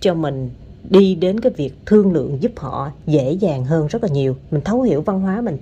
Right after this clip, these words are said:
sẽ thấu hiểu được tâm lý, thấu hiểu về con người họ. Thì khi đó cái việc của mình sẽ dễ dàng hơn.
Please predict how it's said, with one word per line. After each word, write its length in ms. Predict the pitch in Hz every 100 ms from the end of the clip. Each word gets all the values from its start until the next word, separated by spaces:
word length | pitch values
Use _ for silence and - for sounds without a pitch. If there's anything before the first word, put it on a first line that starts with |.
| -
sẽ 160 | 151 -
thấu 200 | 214 262
hiểu 200 | 175 131
được 160 | - -
tâm 200 | 180 170
lý, 260 | 170 202 240
thấu 160 | 226
hiểu 140 | 233 185
về 120 | 175
con 220 | - 165 160
người 180 | 139
họ. 280 | 123 123 131 139 - -
Thì 120 | - 147
khi 160 | 160
đó 120 | 156
cái 140 | 185 196
việc 180 | 147 -
của 80 |
mình 160 | 170 151
sẽ 120 | 131
dễ 140 | 147 131
dàng 260 | 180 131
hơn. 240 | 135 151